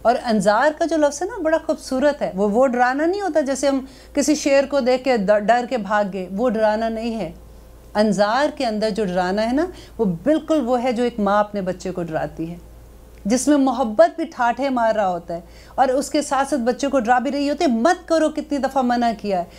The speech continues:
"इससे चोट लग जाएगी", सुनते क्यों नहीं हो? लेकिन अंदर तो मोहब्बत का जज्बा होता है ना।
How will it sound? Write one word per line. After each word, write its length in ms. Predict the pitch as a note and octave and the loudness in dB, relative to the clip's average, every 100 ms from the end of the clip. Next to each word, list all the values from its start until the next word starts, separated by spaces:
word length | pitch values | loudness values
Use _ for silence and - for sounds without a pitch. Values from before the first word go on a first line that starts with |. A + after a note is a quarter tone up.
| - C4+ | -6 -2
"इससे 200 | C#4 D#4 | 0 0
चोट 360 | D4+ E4+ F4 | 2 2 2
लग 180 | D4+ C4 | 0 0
जाएगी", 240 | B3+ B3+ C4+ | 0 -2 -2
सुनते 380 | - C4 B3+ C4 | -2 -2 -2 -2
क्यों 200 | A#3 G#3 | -2 -2
नहीं 220 | F#3+ F3+ | -2 -2
हो? 140 | F3 - - - | -4 -8 -10 -2
लेकिन 240 | A#3+ C4+ B3+ | 0 0 0
अंदर 320 | A#3 A#3 B3+ | 0 2 0
तो 120 | C4 | 0
मोहब्बत 380 | A#3+ A3+ G#3+ A3+ | 0 0 -4 -2
का 100 | A3+ | -2
जज्बा 360 | G3 G3 G3 G3 | -2 -4 -2 -2
होता 260 | F3+ F3+ | -2 -4
है 120 | F#3+ | -6
ना। 100 | G3 | -6